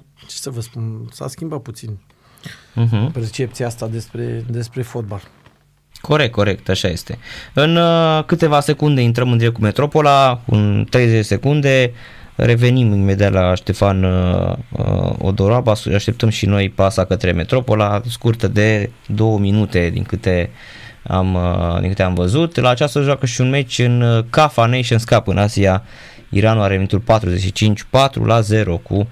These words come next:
Speaker 2: um, Afganistan și, uh, în zece secunde intrăm și noi în, uh, uh, legătură directă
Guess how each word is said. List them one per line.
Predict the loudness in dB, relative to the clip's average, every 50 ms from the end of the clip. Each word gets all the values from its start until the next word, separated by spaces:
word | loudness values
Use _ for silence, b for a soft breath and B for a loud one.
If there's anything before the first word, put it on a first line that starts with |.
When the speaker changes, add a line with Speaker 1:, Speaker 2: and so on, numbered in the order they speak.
| B B B B B B B
Speaker 2:
um, | -4 -2 0 0 0 0 0 0 0 0 0 -2 -4 -6 -8 -12 -6 -2 0
Afganistan | 2 2 2 2 2 2 2 0 -2 0 2 2 2 2 0 -2 -4 B B B B B B B
și, | B -12 -10 -8 -6 -6 -2 -2 0 0 2 2 2 2 4 4 4 2
uh, | 2 0 -4 -4
în | 0 0 2 2 2 2 2
zece | 2 2 0 2 0 -2
secunde | 0 -2 -2 0 2 2 4 4 4 4 2 2 -2 -6 -12 -18 -8 -2
intrăm | 0 0 0 2 2 0 0
și | 0 0 -2 0
noi | 0 0 0 0 -2 -4 -6 -4
în, | -2 0 0 0 0
uh, | 0 0 0 0 -2 -4 -6 B B B B B B B B B -8
uh, | -4 -2 0 0 0 0 0 -2 -2 0
legătură | 0 0 0 0 0 -2 0 0 0 2 2
directă | 0 0 0 0 2 0 0 -2 -2 0 0 2 0 0